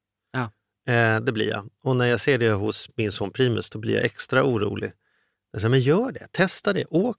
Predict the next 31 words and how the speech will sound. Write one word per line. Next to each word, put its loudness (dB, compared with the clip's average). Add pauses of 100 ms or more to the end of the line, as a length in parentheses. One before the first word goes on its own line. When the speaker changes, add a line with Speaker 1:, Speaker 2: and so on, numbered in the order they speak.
(100)
Speaker 2:
på -4
det. -8 (100)
Liksom, -4
vad -4
kan -2
jag -6
säga? -6
Ring -2
dem." -10 (120)
"Ja, 2
ja, 2
men 2
jag, 0
jag 2
har 0
skickat -4
ett -2
meddelande, 0
nu -6
får -8
vi -2
se." -6
Liksom. -16
Så, -6
det 2
är 2
så 0
här, 2 (480)
jag, 4
jag, 2
ehm, 2